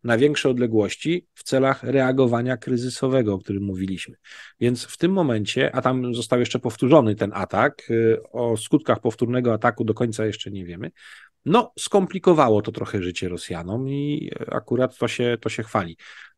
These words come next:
Dzięki temu, że wejdą, wchodzą, za-, zgodnie z zapowiedziami, kolejne warianty, e, A T C M S-ów, e, na Ukrainę,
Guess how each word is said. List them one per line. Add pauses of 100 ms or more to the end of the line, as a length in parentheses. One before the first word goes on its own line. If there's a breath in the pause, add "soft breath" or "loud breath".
Dzięki
temu,
że
wejdą,
wchodzą, (600)
za-, (120)
zgodnie
z
zapowiedziami,
kolejne
warianty, (480 soft breath)
e,
A
T
C
M
S-ów,
e, (640)
na
Ukrainę,